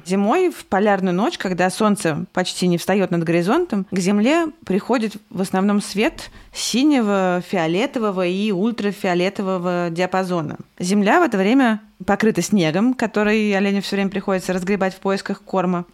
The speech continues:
А снег прекрасно отражает ультрафиолет. И благодаря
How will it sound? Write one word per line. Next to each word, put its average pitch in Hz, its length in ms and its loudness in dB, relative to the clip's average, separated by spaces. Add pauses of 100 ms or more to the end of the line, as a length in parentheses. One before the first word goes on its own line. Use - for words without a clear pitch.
(140)
А 226 100 0
снег 226 460 -2
прекрасно 220 480 0
отражает 190 420 0
ультрафиолет. 196 720 -2
И 202 80 0
благодаря 208 560 2